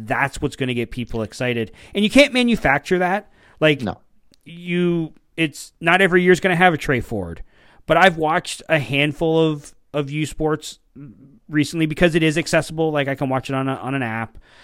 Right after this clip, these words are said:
Speaker 1: Um, and, you know, U of T actually started winning games for once, so I started watching them a little bit more. And I'm seeing guys that it's like, why not give them a chance at quarterback to develop? And, like,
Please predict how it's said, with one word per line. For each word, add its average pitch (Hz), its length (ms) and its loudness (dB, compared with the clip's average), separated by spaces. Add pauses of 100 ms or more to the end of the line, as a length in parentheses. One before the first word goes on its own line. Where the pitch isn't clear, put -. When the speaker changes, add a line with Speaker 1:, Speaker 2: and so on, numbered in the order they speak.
(280)
Speaker 1:
Um, 131 420 0 (300)
and, 143 380 0
you 151 180 2
know, 135 120 2
U 139 180 2
of 135 80 0
T 143 160 0
actually 131 240 0
started 120 260 -2
winning 143 280 -2
games 117 300 -4
for 120 140 -8
once, 110 260 -6
so 131 60 -4
I 120 40 -4
started 117 260 -4
watching 113 260 -6
them 131 120 -4
a 151 40 -2
little 131 120 -4
bit 107 140 -6
more. 110 280 -6 (380)
And 175 100 0
I'm 254 120 2
seeing 277 260 2
guys 202 240 4
that 190 80 0
it's 170 120 -6
like, 180 220 2
why 180 220 0
not 226 200 2
give 196 140 0
them 151 140 -2
a 131 40 -2
chance - 520 -4
at 131 160 -4
quarterback 127 480 -2
to 135 60 -8
develop? 120 420 -4
And, 135 220 -4 (360)
like, 185 240 2